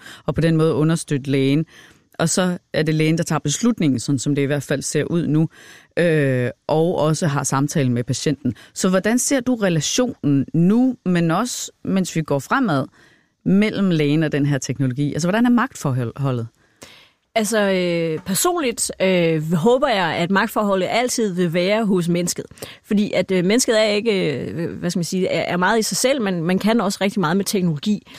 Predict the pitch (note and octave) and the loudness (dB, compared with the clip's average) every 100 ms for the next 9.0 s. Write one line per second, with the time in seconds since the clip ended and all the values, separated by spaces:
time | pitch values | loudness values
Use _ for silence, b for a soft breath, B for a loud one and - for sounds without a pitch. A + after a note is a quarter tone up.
0 | B B - G#3+ G3 G#3+ F#3+ C4+ D4+ A#3 | B B -2 0 2 0 0 0 0 0
1 | A#3 G3 - F#3+ E3+ - - F3+ F#3 D3+ | 0 0 -2 -2 -4 -6 -4 -2 -2 0
2 | G3 C4+ A3 C3 E3 - - A#3+ G#3 - | 2 2 2 -2 -4 -4 -2 -4 -4 -4
3 | E3+ C4 C4 F#3+ F#3+ G3 A3+ F#3+ F3 F3+ | -2 0 0 0 0 0 0 -2 0 0
4 | F3+ D#3+ F3+ F3 F3+ C#3 F#3+ A3 G#3+ G3+ | 0 0 0 0 -2 0 2 2 2 -2
5 | G3+ F3 G3 - A#3+ G#3 G3+ F3+ D#3 - | -2 -2 -2 -2 -2 -2 -4 -2 -4 -2
6 | G3 - E3 F#3 D#3+ D3 D#3 D#3 - F3+ | 0 0 -2 -2 -4 -4 -4 -4 -2 0
7 | F#3 - - B B B F#3 E3+ - E3 | 0 -2 -8 B B B -4 -4 -4 -4
8 | D3 F3+ F#3+ G#3+ G#3 G#3+ - - E3 - | -2 2 2 2 2 0 0 -6 -10 -12